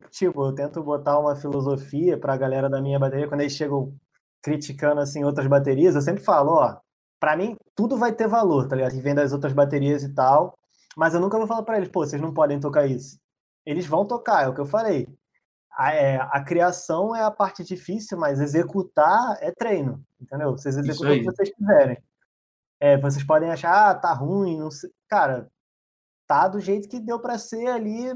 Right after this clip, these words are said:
Speaker 1: na, na questão deles, no contexto deles, entendeu? Pode não tá perfeito, liso, mas os caras tão lá e tão fazendo o melhor, e com o tempo eles vão ficar ainda melhores.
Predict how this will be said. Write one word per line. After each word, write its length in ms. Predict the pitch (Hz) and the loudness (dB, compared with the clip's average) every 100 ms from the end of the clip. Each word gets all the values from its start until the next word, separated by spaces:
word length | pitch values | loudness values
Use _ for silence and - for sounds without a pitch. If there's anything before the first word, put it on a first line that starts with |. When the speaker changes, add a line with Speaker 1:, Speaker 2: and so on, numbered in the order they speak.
| 254 | -10
Speaker 1:
na, 280 | 214 214 220 | -8 -6 -6
na 220 | 196 202 | -4 -2
questão 380 | 214 208 214 247 | -2 -6 -4 0
deles, 360 | 269 214 147 | 2 2 2
no 140 | 143 143 | -2 -2
contexto 440 | 165 160 175 - | -4 -2 -4 -4
deles, 380 | 240 214 147 127 | 0 2 2 -2
entendeu? 520 | 123 131 135 165 208 - _ - | -2 -2 -2 -2 -4 -12 _ 0
Pode 260 | 156 165 170 | 0 0 -4
não 120 | 170 | -4
tá 340 | 165 160 143 139 _ _ | 2 4 2 -2 _ _
perfeito, 680 | 160 156 - 151 185 202 156 | -2 -2 -4 0 2 2 0
liso, 460 | 139 147 208 214 190 | 0 2 2 0 -2
mas 200 | 160 156 | -2 -4
os 100 | 143 | -4
caras 260 | 170 170 185 | -2 -2 -2
tão 180 | 202 202 | -2 0
lá 200 | 185 208 | 0 -2
e 40 | |
tão 140 | 208 202 | -4 -2
fazendo 300 | 208 190 202 | -2 0 0
o 40 | |
melhor, 500 | 202 202 160 190 214 _ _ _ _ - | 2 4 4 4 2 _ _ _ _ -8
e 320 | 180 214 208 _ - | -4 -4 -6 _ -4
com 140 | 208 | 0
o 40 | 208 | 2
tempo 240 | 190 185 | 4 4
eles 100 | 220 | 4
vão 100 | 208 | 0
ficar 180 | 214 240 | 0 0
ainda 220 | 220 226 | 0 -2
melhores. 720 | 240 269 254 180 151 117 - | 0 2 4 4 4 0 -6